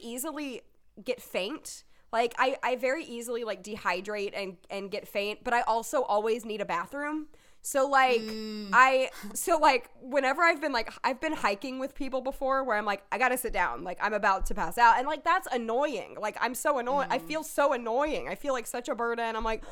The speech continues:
Speaker 1: "Hold on, guys. I'm getting dizzy. I'm getting faint." But then also, I'm always, I'm always the one, "Hey, I need to find the bathroom." Um,
Speaker 2: <laughs>
Speaker 1: "Where's the bathroom? Can we go?"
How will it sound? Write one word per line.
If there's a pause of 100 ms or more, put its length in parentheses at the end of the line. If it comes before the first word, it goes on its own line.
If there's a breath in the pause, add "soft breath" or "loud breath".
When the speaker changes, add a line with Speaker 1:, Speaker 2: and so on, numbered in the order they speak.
(140)
Speaker 1:
"Hold
on,
guys.
I'm
getting
dizzy.
I'm
getting
faint." (320 loud breath)
But
then
also,
I'm
always,
I'm
always
the
one,
"Hey,
I
need
to
find
the
bathroom." (460 soft breath)
Um,
Speaker 2:
<laughs>
Speaker 1:
"Where's
the
bathroom?
Can
we
go?"